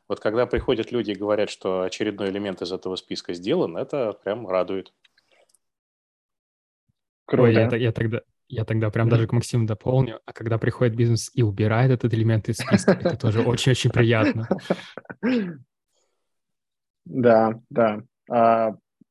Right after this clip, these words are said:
Speaker 2: а мы вот, а, проводим такой процесс, называется груминг, а, и приоритизацию тех бэклога, вот, и там обычного бэклога, и мы уже щас дошли до того, что мы просто удаляем,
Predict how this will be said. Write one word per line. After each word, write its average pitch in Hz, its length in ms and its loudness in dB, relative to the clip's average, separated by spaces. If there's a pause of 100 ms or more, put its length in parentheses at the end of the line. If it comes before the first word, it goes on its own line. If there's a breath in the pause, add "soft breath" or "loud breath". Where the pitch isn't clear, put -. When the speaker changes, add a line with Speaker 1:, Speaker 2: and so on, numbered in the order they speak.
Speaker 2:
а 123 80 -6
мы 127 140 0
вот, 147 240 -2
а, 117 360 -4
проводим 127 460 -6
такой 117 220 -6
процесс, 131 380 -4
называется 113 440 -4
груминг, 120 540 0 (120)
а, 101 360 -6 (680)
и 123 120 2
приоритизацию 123 760 4
тех 113 180 0
бэклога, 127 680 -2 (360 loud breath)
вот, 107 420 -2
и 110 400 -6
там 98 300 -8
обычного 131 400 2
бэклога, 117 500 2
и 107 260 -2
мы 120 180 0
уже 110 160 -2
щас 110 240 -4
дошли 120 300 -2
до 113 120 -2
того, 113 280 0
что 107 280 -6
мы 104 160 -8
просто 117 300 -6
удаляем, 110 540 2